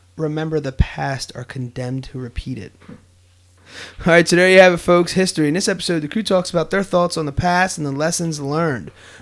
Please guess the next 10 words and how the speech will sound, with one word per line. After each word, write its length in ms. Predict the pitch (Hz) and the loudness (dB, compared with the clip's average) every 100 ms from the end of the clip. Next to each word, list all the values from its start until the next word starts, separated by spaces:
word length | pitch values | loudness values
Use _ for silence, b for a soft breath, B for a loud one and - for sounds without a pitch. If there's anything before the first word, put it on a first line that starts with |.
| B | B
We 60 | 131 | -2
cover 220 | 160 147 | 0 0
topics 380 | 156 147 135 139 | 0 0 0 -2
that 100 | 131 | -4
range 240 | 151 151 | -6 -6
from 160 | 135 151 | -4 -2
our 140 | 185 | -2
favorite 340 | - 160 151 | -2 -4 -4
time 240 | - 143 135 | -6 -6 -4
periods, 560 | 139 139 139 135 131 | -4 -4 -2 -4 -8